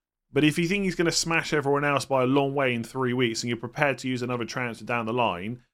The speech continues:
then you can still bring him in. But I think for game weeks nineteen or twenty,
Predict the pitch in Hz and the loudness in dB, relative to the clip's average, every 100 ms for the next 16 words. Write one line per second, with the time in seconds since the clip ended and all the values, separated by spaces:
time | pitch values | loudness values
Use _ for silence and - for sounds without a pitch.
0 | _ 127 127 127 - 143 123 123 120 120 | _ -2 0 0 0 2 2 0 -2 0
1 | 110 104 120 147 131 131 165 165 156 156 | -2 -2 -4 -6 -6 0 2 0 -2 -2
2 | 147 135 139 131 123 - _ - 123 - | 0 -2 -2 -2 -4 -6 _ -6 -6 -2
3 | 131 107 92 117 | 0 0 -2 -4